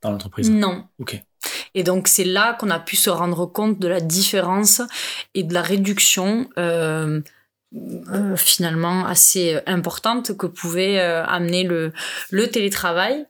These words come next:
Speaker 2: Euh, en fait, ça agit,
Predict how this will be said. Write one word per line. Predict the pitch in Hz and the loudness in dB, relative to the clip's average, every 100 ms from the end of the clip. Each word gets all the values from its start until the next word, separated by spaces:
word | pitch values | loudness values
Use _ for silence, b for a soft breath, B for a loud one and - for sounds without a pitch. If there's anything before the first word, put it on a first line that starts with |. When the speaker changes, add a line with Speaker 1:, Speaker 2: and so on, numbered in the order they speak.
| B B B B - 190 | B B B B -8 -2
Speaker 2:
Euh, | 175 160 160 156 175 - | 0 0 0 -2 -4 -4
en | 202 | -2
fait, | 196 233 | 0 2
ça | - 160 | 2 2
agit, | 170 170 226 262 269 | 0 0 0 0 -4